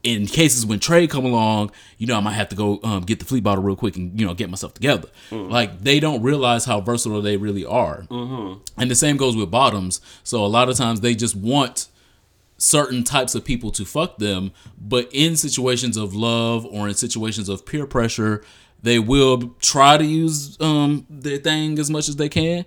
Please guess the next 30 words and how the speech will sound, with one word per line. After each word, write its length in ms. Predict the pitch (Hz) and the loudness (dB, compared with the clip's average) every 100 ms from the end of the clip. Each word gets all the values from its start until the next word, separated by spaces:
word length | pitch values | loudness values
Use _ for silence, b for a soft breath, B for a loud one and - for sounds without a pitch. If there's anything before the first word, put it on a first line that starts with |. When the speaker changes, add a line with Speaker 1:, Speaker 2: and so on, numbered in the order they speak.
| - | -12
Speaker 2:
Mm-hmm. 260 | 98 98 104 | -14 -8 2
Speaker 1:
and 100 | 131 | 4
that 100 | 151 | 6
still 200 | - 156 | 6 6
makes 200 | 143 131 | 6 4
them 100 | 123 | 2
just 200 | 120 120 | 2 2
as 80 | 113 | 0
versatile 440 | 101 117 107 107 | 0 0 2 2
as 180 | 107 98 | 4 2
the 120 | 104 | 0
top 300 | 101 117 98 | 0 0 2
that 120 | 101 98 | 2 0
is 100 | 92 | 0
willing 280 | 95 92 90 | 0 0 0
to 300 | - 90 90 | -2 -2 -4
take 280 | - 82 78 | -6 -8 -8
the 60 | 80 | -10
Trey 220 | 82 78 | -8 -8
dick. 300 | 80 - - _ _ b b b b _ _ - | -10 -14 -18 _ _ b b b b _ _ -2
Speaker 2:
I 340 | 143 170 180 | -2 0 -2
don't 240 | 170 143 131 | -2 -2 -2
like 180 | 123 | -4
verse 260 | 110 110 113 | -4 -8 -6
people 320 | 117 107 104 | -10 -10 -10
because 380 | 101 101 110 95 | -10 -10 -10 -10
verse 240 | 101 104 - | -6 -8 -8
people 260 | 113 117 | -10 -8
are 120 | 80 | -6
not 220 | 104 95 | -6 -8